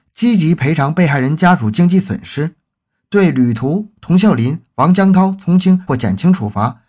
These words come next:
量刑太轻，建议二审法院依法改判。北京市人民检察院支持了第二分院的抗诉意见。同时，就刑事部分被告人上诉、检察院抗诉的情况，一般来说很少见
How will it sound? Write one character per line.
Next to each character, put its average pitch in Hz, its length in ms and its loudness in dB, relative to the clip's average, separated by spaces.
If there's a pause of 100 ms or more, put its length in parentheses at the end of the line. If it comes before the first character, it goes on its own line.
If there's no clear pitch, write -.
(200)
量 170 260 2
刑 113 300 -8 (180)
太 120 220 -4
轻， - 300 -10 (640)
建 220 200 2
议 160 60 2
二 165 260 0
审 131 200 -2
法 113 220 -8
院 120 260 -4 (160)
依 180 160 0
法 139 180 -2
改 - 240 -14
判。 135 240 -8 (480)
北 156 240 2
京 202 160 0
市 196 140 0
人 139 120 0
民 156 140 -2
检 107 180 -4
察 110 140 -2
院 135 240 -4
支 156 160 -6
持 127 100 -6
了 117 100 -2
第 113 120 -4
二 123 140 0
分 127 160 -2
院 127 180 -2
的 104 140 -10
抗 131 180 -6
诉 120 140 -6
意 127 140 -2
见。 - 200 -12 (500)
同 196 300 0
时， 156 340 -4
就 160 300 0
刑 143 180 -2
事 190 140 2
部 151 160 -4
分 113 240 -4 (100)
被 233 160 2
告 147 200 0
人 110 200 0
上 156 220 -2
诉、 139 240 -8 (220)
检 110 260 -2
察 120 160 -4
院 175 220 0
抗 202 240 -2
诉 117 100 -8
的 113 80 -10
情 107 240 -6
况， 143 220 -8 (460)
一 202 100 2
般 165 120 2
来 143 140 -2
说 147 260 -6
很 131 220 -8
少 113 160 -8
见 107 160 -6